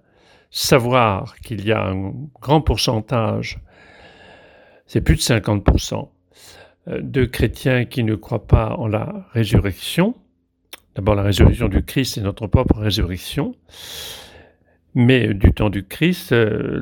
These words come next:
la foi en la résurrection, euh, c'était pas meilleur, mais c'était tout neuf. Ça avait au moins cet avantage.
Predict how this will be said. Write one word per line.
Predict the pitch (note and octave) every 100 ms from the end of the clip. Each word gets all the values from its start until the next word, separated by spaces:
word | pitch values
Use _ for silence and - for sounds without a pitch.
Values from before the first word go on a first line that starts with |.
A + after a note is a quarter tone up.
| E3 F3
la | B2
foi | G#2+ -
en | A#2
la | G2+
résurrection, | F#2 G2 G2 F#2 - D3+ G#3 - - - - - - _ -
euh, | -
c'était | - -
pas | A#2 _ - A#2
meilleur, | G2+ G2+ A2 C#3+ F#3 D3
mais | A#2 -
c'était | - C#3 A#2+ D#3
tout | D3+ -
neuf. | C#3+ F3 A2+ - - -
Ça | -
avait | G#2+ A#2
au | A#2+
moins | A2 B2
cet | - -
avantage. | A#2+ B2 B2 D3 G#2+ G2+ A#2+ -